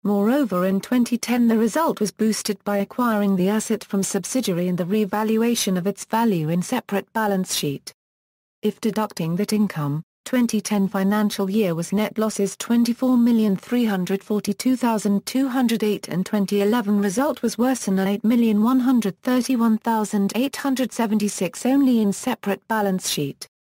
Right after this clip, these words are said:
A C F Fiorentina recapitalized in two thousand six, for a thirty-four point seven million. In the next year, La Viola recapitalized a twenty million and a twenty M again in two thousand eight.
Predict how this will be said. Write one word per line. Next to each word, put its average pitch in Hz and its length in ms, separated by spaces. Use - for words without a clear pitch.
A 240 180
C 220 300
F 175 300
Fiorentina 220 720
recapitalized 185 1040
in 185 120
two 190 160
thousand 185 420
six, - 520
for 196 160
a 185 60
thirty-four 254 680
point 226 300
seven 220 480
million. 156 480
In 196 100
the 196 100
next 196 440
year, 196 180
La 185 160
Viola 233 380
recapitalized 214 960
a 196 60
twenty 233 420
million 220 400
and 196 140
a 196 80
twenty 220 480
M 220 140
again 208 340
in 190 100
two 254 220
thousand 214 360
eight. 175 520